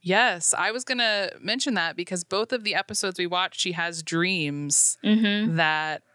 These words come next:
Speaker 1: um, yeah, sometimes she, like, predicts the future, or sh-, she dreams the future, essentially. That's just something she does sometimes.
Speaker 2: Yeah. <laughs> I mean, it's helpful.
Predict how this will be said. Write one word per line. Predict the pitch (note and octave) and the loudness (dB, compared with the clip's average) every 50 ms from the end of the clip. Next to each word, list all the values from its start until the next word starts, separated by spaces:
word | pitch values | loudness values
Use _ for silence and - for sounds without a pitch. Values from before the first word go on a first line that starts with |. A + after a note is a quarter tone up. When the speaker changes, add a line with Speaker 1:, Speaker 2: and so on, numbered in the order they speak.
| _ _ - | _ _ 0
Speaker 1:
um, | D#3+ D#3 D3+ D3 D3 C#3+ C#3 C#3 C#3 C3 D#3 E3+ _ _ _ _ _ _ _ | 0 2 2 2 0 -2 -4 -6 -8 -10 -12 -14 _ _ _ _ _ _ _
yeah, | F#3 G3+ G3 D#3+ C3+ D3+ - - | -2 0 0 0 -2 -6 -6 -2
sometimes | - - G3+ G#3 G#3+ G#3+ G3 E3 E3 E3 E3+ E3 | -2 0 0 -2 -4 -2 -2 -2 -2 -2 -2 0
she, | - - - E3+ E3 D#3+ D#3+ D#3+ D#3+ E3 | 2 2 2 2 0 0 0 0 -2 -4
like, | D#3+ C#3+ D3 D3+ D3+ D3+ - - _ _ _ _ _ _ _ _ _ _ _ _ | -2 0 2 2 2 0 -4 -12 _ _ _ _ _ _ _ _ _ _ _ _
predicts | - G3 E3+ E3+ E3+ - - | -2 0 0 0 0 0 -2
the | - F3+ | -2 -2
future, | - - F#3+ G3+ - - D3 C3+ | -4 -4 -6 -2 0 0 2 4
or | C#3+ D3 D3+ - _ _ | 4 4 2 2 _ _
sh-, | - - - | -6 -2 0
she | - - G#3+ F#3+ | 0 0 0 0
dreams | F3+ G3+ G#3 G3+ G3+ F#3+ F3+ E3+ | 0 -2 0 0 -2 -2 -2 -2
the | D3+ D#3 | -2 -2
future, | - D3+ C#3 - - B2+ | -4 -4 -4 0 0 0
essentially. | A#2+ B2+ - C#3+ B2+ B2+ - A#2+ C3 B2 A2+ - - - - - - - - - - - | 0 0 0 -2 -2 -4 -4 -2 -2 -2 -2 -4 -10 -16 -18 -18 -20 -20 -20 -18 -4 0
That's | G#3 A3+ A3+ - | 0 2 4 4
just | D#4 D#4 - | 4 4 4
something | - D4 C#4+ - C#4+ C#4+ | 4 2 2 0 -2 -2
she | C#4 - D4 | 0 0 0
does | C4 C#4 C#4+ C#4+ | 0 2 2 2
sometimes. | - F3 D#3+ - B2+ A#2 C#3 D3 - - - _ _ _ _ | 0 0 0 2 0 0 2 0 -2 -4 -4 _ _ _ _
Speaker 2:
Yeah. | - G#3 G3 G#3 - E5+ - - - | 2 4 4 4 0 -4 -8 -2 -2
<laughs> | C#4+ C#4+ - C4 - C4 - - - - - - - - - - - - _ | -2 0 0 -4 -4 -4 -8 -8 -20 -16 -14 -14 -12 -12 -14 -18 -20 -6 _
I | - | 2
mean, | A3 A3+ A#3+ B3 | 4 4 4 4
it's | B3 A#3+ | 2 2
helpful. | - - B3+ B3+ - - E3+ F3 A3 A#3 | 2 0 -2 0 0 -2 0 0 0 -4